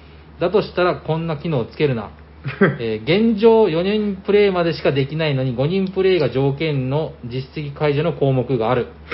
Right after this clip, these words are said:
Speaker 2: <laughs>
Speaker 1: などなど、レビューの評価はほぼ不評。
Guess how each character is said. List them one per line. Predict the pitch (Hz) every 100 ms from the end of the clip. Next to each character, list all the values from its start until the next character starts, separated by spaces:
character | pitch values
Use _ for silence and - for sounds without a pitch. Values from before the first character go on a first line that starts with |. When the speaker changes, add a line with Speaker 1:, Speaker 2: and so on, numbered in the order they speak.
| -
Speaker 2:
<laughs> | 180 143 - -
Speaker 1:
な | 202
ど | 202
な | 175
ど、 | 156 135
レ | 175
ビ | 196 202
ュ |
ー | 175
の | 147
評 | 160 147
価 | 143 131
は |
ほ | 156 214
ぼ | 170
不 | - -
評。 | 120